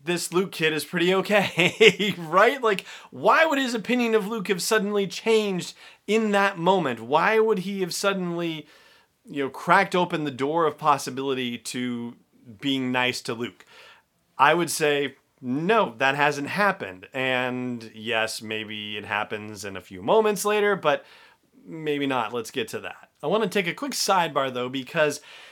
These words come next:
it's hard thirty-seven years later for us to examine this in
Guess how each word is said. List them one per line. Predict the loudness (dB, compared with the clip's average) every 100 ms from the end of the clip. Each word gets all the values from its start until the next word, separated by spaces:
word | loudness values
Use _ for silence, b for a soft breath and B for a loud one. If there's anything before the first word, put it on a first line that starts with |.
| B 2
it's | 4 4 -2
hard | -8 -2 2 4 4 4 4 0 -6 _
thirty-seven | 0 2 0 -4 0 0 0
years | -2 -2 -4
later | 0 4 4 2
for | -2 -4
us | -4
to | -4 -6
examine | -6 -4 0 0 0
this | 0 -2 -2 -6 -4
in | -2 -2 -2